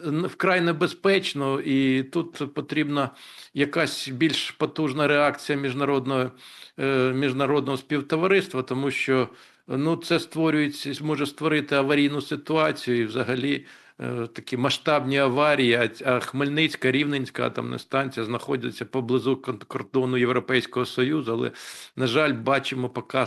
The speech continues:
дуже слабку, слабку реакцію наших партнерів з ядерного, з точки зору ядерного терориста, тероризму Росії. Е, але, е, з, з іншого боку, хотів би відмітити, все ж таки,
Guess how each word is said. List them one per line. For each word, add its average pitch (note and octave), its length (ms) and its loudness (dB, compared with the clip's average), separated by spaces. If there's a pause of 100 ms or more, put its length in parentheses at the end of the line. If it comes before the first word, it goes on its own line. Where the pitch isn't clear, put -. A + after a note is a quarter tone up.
дуже B2+ 260 -2
слабку, C#3 680 -2 (600)
слабку C3+ 440 -2
реакцію A#2 800 2
наших A2+ 400 -4
партнерів - 840 -2 (300)
з - 300 -10
ядерного, B2+ 560 2
з - 80 -10
точки C3 320 0
зору B2+ 220 2
ядерного B2 520 4
терориста, B2 720 0 (180)
тероризму B2+ 560 2
Росії. A2+ 600 0 (600)
Е, C3 260 4
але, G#3+ 220 4
е, F3+ 560 4
з, B2 240 2
з C#3 140 2
іншого F#3 320 0
боку, D3+ 340 -4
хотів D3+ 360 -2
би C3 180 2 (240)
відмітити, D3 720 2
все - 280 0
ж - 120 -6
таки, B2+ 380 -2